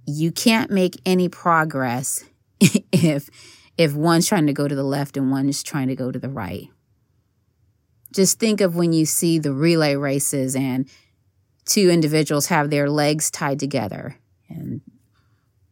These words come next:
the, the person in charge of the race says, "Go." One person's trying to go one way, another person's trying to go another. Eventually, what happens? Both of them fall.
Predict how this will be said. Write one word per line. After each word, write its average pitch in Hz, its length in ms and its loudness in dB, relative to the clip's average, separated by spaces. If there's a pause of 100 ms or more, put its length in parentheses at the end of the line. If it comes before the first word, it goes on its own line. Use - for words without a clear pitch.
(180)
the, 131 380 0
the 139 100 -6
person 175 300 2
in 160 80 2
charge 151 220 0
of 143 60 -6
the 143 80 -2
race 135 200 0
says, 143 180 -2
"Go." 147 380 4 (1200)
One 160 260 0
person's 156 360 0
trying 147 220 0
to 139 220 -4 (220)
go 160 200 2
one 160 280 2
way, 151 240 2
another 156 260 0
person's 160 320 -4
trying 160 220 -4
to 156 100 -4
go 156 440 0 (340)
another. 160 400 4
Eventually, 156 580 2
what 175 160 2
happens? - 580 -4 (840)
Both 247 220 8
of 233 80 6
them 214 140 2
fall. 196 520 2